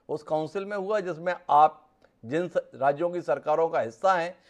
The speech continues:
या जहाँ पर आपकी सरकारें हैं वो भी प्रतिनिधि शामिल थे, और जो चंडीगढ़ में हुई बैठक के मिनट थे वो बता रहे हैं कि ये सारे फैसले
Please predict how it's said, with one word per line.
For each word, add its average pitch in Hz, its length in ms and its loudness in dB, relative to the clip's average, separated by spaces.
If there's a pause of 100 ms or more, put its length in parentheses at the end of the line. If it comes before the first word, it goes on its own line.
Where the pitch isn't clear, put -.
(200)
या 127 100 4
जहाँ 127 260 0
पर 139 140 4
आपकी 160 220 2
सरकारें 151 440 0
हैं 147 80 -4
वो 120 180 -6
भी 147 100 -8
प्रतिनिधि 165 500 -10
शामिल 151 380 -8
थे, 123 100 -14 (720)
और 151 120 4
जो 190 80 2
चंडीगढ़ 180 460 2
में 208 120 -4
हुई 185 180 0
बैठक 160 380 4
के 190 100 0
मिनट 170 300 -2
थे 190 60 -2
वो 175 140 2
बता 151 260 4
रहे 202 120 0
हैं 202 80 -8
कि 190 60 -8
ये 175 100 -4
सारे 175 300 2
फैसले 151 380 -2